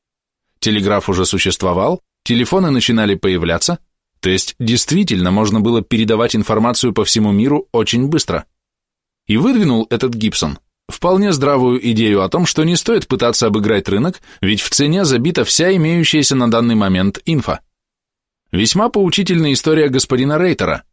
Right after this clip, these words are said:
который держал голубиную службу срочных С М С еще до телеграфа. Он обеспечивал клиентам быструю передачу информации,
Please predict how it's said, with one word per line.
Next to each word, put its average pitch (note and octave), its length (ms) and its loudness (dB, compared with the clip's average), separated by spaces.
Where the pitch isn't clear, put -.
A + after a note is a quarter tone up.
который A#2 340 0
держал A2 360 2
голубиную G#2+ 520 2
службу A2+ 380 0
срочных A2 460 -2
С G#2 140 0
М G#2+ 120 2
С F#3 200 -2
еще C3 300 0
до A#2 140 0
телеграфа. A2+ 600 -2
Он A2+ 180 0
обеспечивал A#2+ 640 0
клиентам A#2+ 560 0
быструю C3 360 0
передачу A2 480 0
информации, F#2+ 640 0